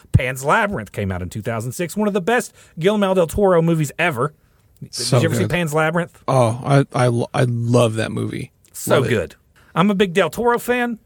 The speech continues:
Speaker 1: but Pan's Labyrinth is probably, I don't know, maybe Devil's Backbone.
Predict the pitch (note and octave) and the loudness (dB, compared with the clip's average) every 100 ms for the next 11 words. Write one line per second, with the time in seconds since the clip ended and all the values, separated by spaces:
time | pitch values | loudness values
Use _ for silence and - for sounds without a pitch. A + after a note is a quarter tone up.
0 | _ C3 - F3+ D#3+ D#3+ D#3+ D#3+ D3+ - | _ -6 -2 -2 0 0 2 0 -2 -6
1 | B2+ A2 - D3+ C3+ C#3 C3 A#2 _ _ | -6 -4 -2 -2 0 0 0 -2 _ _
2 | - - - C3+ A#2+ A2 A2 G2+ A#2 B2+ | -20 -20 -14 -8 -6 -4 -6 -6 -6 -4
3 | B2 B2 A2+ B2+ C3 C3 C#3 | -4 -4 -2 -2 -2 -2 -2